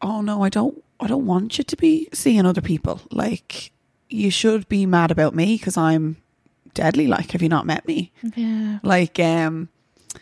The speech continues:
Speaker 1: it's, it's a strange one, and it's a strange one to have to have that conversation of, like, "So,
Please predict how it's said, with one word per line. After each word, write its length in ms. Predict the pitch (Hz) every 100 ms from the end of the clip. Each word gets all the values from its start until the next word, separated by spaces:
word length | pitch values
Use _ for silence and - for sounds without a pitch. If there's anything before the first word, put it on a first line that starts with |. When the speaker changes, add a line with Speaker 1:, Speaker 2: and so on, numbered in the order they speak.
| _ _ _ -
Speaker 1:
it's, 580 | 214 - - - - -
it's 180 | 220 247
a 60 |
strange 600 | - - 196 190 208 214
one, 140 | 170 120
and 120 | 175
it's 140 | 185
a 40 | 214
strange 380 | - 196 214
one 120 | 220 208
to 80 |
have 180 | 180 180
to 60 | 180
have 260 | 156 170 170
that 140 | 165
conversation 640 | - 175 160 175 165 -
of, 120 | 160 156
like, 280 | 156 160
"So, 920 | - - - 233 247 - - - -